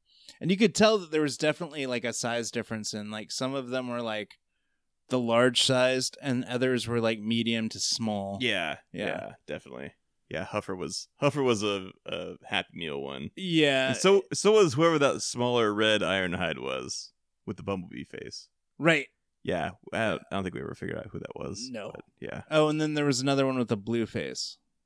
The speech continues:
Speaker 2: Yeah,
Speaker 1: as
Speaker 2: see,
Speaker 1: well.
Speaker 2: I, there's
Speaker 1: Yeah.
Speaker 2: so many of 'em. And they, I feel
Speaker 1: Yeah.
Speaker 2: like, derogatory for saying it, but all Transformers look the same to me.
Speaker 1: <laughs> I know what you're saying.
Speaker 2: <laughs>
Speaker 1: There, there's also, you know, the,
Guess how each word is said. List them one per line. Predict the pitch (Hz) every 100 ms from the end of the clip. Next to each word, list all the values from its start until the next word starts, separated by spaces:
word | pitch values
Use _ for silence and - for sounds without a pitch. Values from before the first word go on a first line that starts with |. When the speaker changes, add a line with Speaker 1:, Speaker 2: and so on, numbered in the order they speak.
| _ _
Speaker 2:
Yeah, | - 202 127
Speaker 1:
as | 95 120
Speaker 2:
see, | 180
Speaker 1:
well. | 185
Speaker 2:
I, | 185
there's | 196 214
Speaker 1:
Yeah. | -
Speaker 2:
so | 247
many | 220 220
of | 123
'em. | 95 92 101 -
And | 151 131
they, | 127 127
I | 87 135 127 _ _
feel | 175 202 190 139 107 _ _ _ _ 104
Speaker 1:
Yeah. | 110 110 _
Speaker 2:
like, | 123 117
derogatory | - 117 131 127 - 127
for | 113
saying | 110 127 123
it, | 104
but | 101
all | 117
Transformers | 110 117 107 - 107 95
look | 98
the | -
same | - 311
to | 143 285
me. | 294 -
Speaker 1:
<laughs> | 247 -
I | 220 208 -
know |
what | 127 -
you're | 123
saying. | - 110 107 - - 190
Speaker 2:
<laughs> | - - 180
Speaker 1:
There, | 233 226 202
there's | 208 196
also, | 220 214 - 190 147 143 98 131
you | 165
know, | 147
the, | 131 135 127 123